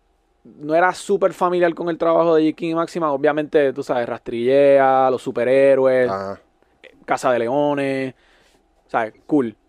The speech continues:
Speaker 1: Pero yo no era como, no es como si de repente alguien que tú eres bien fanático te lo traen así. Pero pa' mí era, o sea, yo llamé a todo el mundo. "No vas a creer,
Speaker 2: Ya,
Speaker 1: loco, no vas a
Speaker 2: chévere.
Speaker 1: creer con quién estoy trabajando".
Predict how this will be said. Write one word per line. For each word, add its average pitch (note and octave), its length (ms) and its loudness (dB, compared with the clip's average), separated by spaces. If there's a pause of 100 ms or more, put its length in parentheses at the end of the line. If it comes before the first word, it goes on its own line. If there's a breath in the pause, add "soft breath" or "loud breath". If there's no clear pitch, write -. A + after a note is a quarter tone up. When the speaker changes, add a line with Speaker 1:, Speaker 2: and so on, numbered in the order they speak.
(220)
Speaker 1:
Pero C#3 280 4
yo C#3+ 160 2
no D#3 80 4
era E3+ 140 6
como, D#3+ 380 0
no D3 80 -4
es C#3+ 60 -6
como F3+ 220 0
si F3 160 0
de D#3+ 180 4
repente D#3 440 2
alguien C#3+ 260 0
que D#3+ 100 2
tú D#3 80 2
eres D3+ 140 2
bien D#3 240 -4
fanático D3+ 580 0
te B2+ 100 -4
lo A#2+ 120 -4
traen C#3 300 -6
así. C3+ 360 -10 (920)
Pero A#2+ 880 2 (560)
pa' G#2 160 -2
mí G#2+ 140 -12
era, C3 400 0
o - 440 -16
sea, A#2 160 -8
yo A#2 360 -2 (160)
llamé A2+ 240 -8
a C3+ 60 0
todo C#3 140 0
el C#3 60 -2
mundo. C3 400 -12 (360)
"No - 180 -16
vas - 140 -14
a - 40 -16
creer, E3+ 320 -10
Speaker 2:
Ya, A2+ 60 -4 (160)
Speaker 1:
loco, F3+ 140 -4
no G2 80 -6
vas G2 100 -6
a G2+ 60 -4
Speaker 2:
chévere. - 120 -4
Speaker 1:
creer F#3+ 280 -6
con F3+ 120 -12
quién E3 140 -16
estoy F#3 140 -12
trabajando". F3+ 760 -6